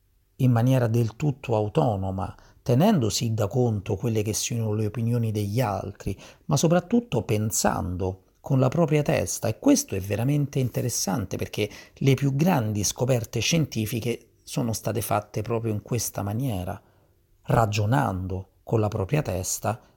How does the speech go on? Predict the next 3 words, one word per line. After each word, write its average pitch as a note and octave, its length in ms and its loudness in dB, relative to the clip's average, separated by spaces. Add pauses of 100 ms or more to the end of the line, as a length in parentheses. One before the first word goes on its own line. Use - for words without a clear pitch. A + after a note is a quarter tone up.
(260)
prendendosi A2+ 1000 2
ad G#2+ 140 -4
esempio G2+ 800 0